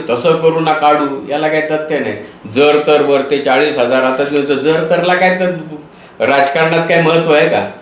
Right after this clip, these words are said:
जर असं झालं असतं तर, तर तसं झालं असतं. हे सगळ्या गोष्टीला काही तथ्य नाही आहे. माणसाने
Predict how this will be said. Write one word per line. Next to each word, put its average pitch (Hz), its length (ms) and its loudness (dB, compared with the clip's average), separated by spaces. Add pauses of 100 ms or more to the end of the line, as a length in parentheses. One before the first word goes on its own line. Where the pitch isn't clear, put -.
(220)
जर 135 160 2
असं 185 380 2
झालं 156 240 2
असतं 170 220 -2
तर, 165 220 -2
तर 170 360 0
तसं 170 220 0
झालं 123 260 0
असतं. 123 260 -2 (1800)
हे 143 160 2
सगळ्या 151 400 0
गोष्टीला 151 480 -2
काही 135 340 0
तथ्य 147 460 0 (460)
नाही 147 540 2
आहे. - 260 -4 (180)
माणसाने 151 960 -2